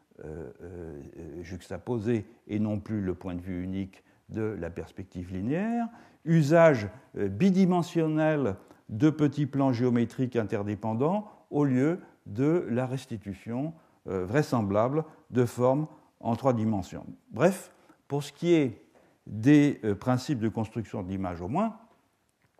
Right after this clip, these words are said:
les tableaux cubistes, euh, étaient beaucoup plus proches des fresques dans les tombeaux,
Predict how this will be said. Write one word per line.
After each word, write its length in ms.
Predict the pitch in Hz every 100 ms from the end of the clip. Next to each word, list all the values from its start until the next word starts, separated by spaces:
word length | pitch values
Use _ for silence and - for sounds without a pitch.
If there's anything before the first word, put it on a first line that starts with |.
| _ - - -
les 180 | 135
tableaux 320 | 127 131 127 120
cubistes, 640 | 113 101 160 202 - - _ _ _ _ _ _ -
euh, 300 | 117 110 101
étaient 260 | 139 127 151
beaucoup 260 | 135 147 185
plus 160 | 160
proches 600 | 135 - 170 143 - - - _ _ _ _ _ _ -
des 240 | 98 123
fresques 600 | 113 - 180 180 - - - _ _ _ _
dans 380 | 104 139 165 143
les 200 | 139 143
tombeaux, 600 | - 139 131 135 135 127